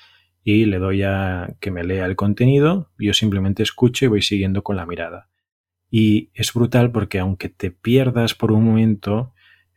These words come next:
el contenido como es leído, pues te hace como que no pierdas el foco y puedes estar muchísimo tiempo mirando a la pantalla y escuchando a la vez. Y yo, la verdad es que soy de las personas que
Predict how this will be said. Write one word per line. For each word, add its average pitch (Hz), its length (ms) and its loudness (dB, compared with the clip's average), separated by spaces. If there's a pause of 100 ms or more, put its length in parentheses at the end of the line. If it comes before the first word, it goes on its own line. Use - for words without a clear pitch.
el 98 340 0
contenido 104 680 0
como 95 240 -4
es 104 200 -2
leído, 110 580 2
pues - 360 -8 (580)
te - 100 -4
hace 127 220 0
como 113 220 -2
que 104 100 -2
no 101 120 0
pierdas 110 340 -4
el 101 80 -4
foco 123 420 0
y - 80 -14
puedes 113 460 -2
estar 98 260 -4
muchísimo 107 680 -2
tiempo 113 460 -2 (380)
mirando 101 300 0
a - 20 4
la 104 100 2
pantalla 104 380 0
y 107 60 2
escuchando 101 500 -2
a - 20 -2
la 90 80 -2
vez. 104 340 -2
Y 92 200 -6
yo, 104 340 0 (220)
la 104 120 -2
verdad 95 240 -2
es - 80 -2
que 104 120 -6
soy 101 240 -2
de 101 80 -4
las 98 120 -4
personas 104 380 -4
que 87 440 -8